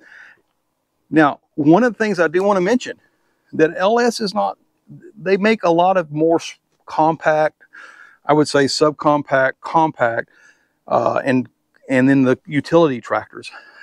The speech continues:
Their, their horsepower ranges go from about twenty-four horsepower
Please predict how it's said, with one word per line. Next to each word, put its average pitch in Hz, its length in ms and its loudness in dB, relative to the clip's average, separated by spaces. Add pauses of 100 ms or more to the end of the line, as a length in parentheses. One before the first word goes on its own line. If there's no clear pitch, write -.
(120)
Their, 160 320 0
their 175 140 0
horsepower 175 520 0
ranges 139 360 -6
go 139 160 0
from 127 180 -2
about 123 240 0
twenty-four 170 500 -4
horsepower 120 560 -2